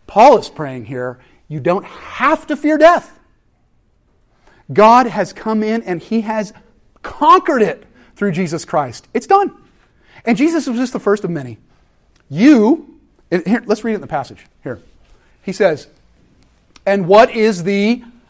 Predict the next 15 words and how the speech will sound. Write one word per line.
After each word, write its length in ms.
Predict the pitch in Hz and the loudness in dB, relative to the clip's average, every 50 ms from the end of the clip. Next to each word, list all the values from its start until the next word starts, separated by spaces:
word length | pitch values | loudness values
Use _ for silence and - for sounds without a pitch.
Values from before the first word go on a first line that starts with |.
| _ _ _ - | _ _ _ -8
megaton," 1080 | 156 160 170 180 185 208 220 240 226 311 285 - - 262 233 226 233 233 247 240 247 | -6 -4 -2 2 6 6 6 6 6 2 0 0 2 4 4 6 6 4 2 0 -2
and 140 | 185 175 175 | -4 -4 -4
this 120 | 170 165 - | -4 -8 -8
is 100 | 160 135 | -10 -10
Greek. 440 | 117 139 165 156 139 135 - - _ _ _ _ _ _ _ _ _ _ _ _ _ _ | -8 -6 -6 -6 -8 -10 -16 -20 _ _ _ _ _ _ _ _ _ _ _ _ _ _
He's 200 | _ 196 190 - | _ -8 -6 -4
in 100 | 196 185 | -4 -4
the 60 | 196 | 2
verse 180 | 165 214 214 - | 2 2 4 4
nineteen, 580 | 220 202 185 147 - 214 190 170 143 123 - _ _ _ _ _ _ _ _ | 2 2 0 0 -6 -6 -6 -6 -8 -10 -14 _ _ _ _ _ _ _ _
"And 300 | - 175 180 185 175 160 | 0 0 2 2 0 2
what 280 | 180 214 226 247 262 254 | 4 6 6 6 4 2
is 280 | 233 233 233 226 170 165 | 0 -2 0 -2 -2 -4
the 180 | 202 202 180 | -6 -4 -4
megaton 1200 | 170 165 170 180 196 208 208 226 247 247 311 220 - - 226 208 202 175 - 226 202 208 202 202 | -4 -4 -4 -2 2 4 6 6 6 4 2 -2 0 0 0 2 2 2 2 2 0 0 -4 -6